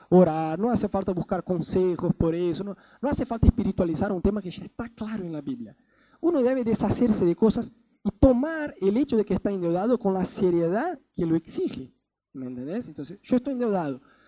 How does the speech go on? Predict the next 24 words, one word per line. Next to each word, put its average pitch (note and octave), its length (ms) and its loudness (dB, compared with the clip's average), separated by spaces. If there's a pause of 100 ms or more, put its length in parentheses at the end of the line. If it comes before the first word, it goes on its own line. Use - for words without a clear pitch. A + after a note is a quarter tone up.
(320)
no F4 240 4
lo F4+ 120 2
quiero D#4+ 220 4
estar F4+ 400 -6
y C4 180 6
no C#4+ 240 8
lo D#4 140 4
voy D#4 160 0
a D#4 40 -6
estar. D4+ 420 -6 (720)
Y A#3 160 6
Dios D4+ 280 4 (120)
honra A#3+ 600 6
cuando G3+ 220 0
vos A#3+ 120 4
tenés G#3+ 280 0
esta G3+ 220 -2
actitud G#3 420 -2
de G#3+ 80 2
decir, D#3+ 300 0
"No C#3+ 400 8
quiero C4 260 -4
tener F#3 280 -2
deudas. C3+ 500 -2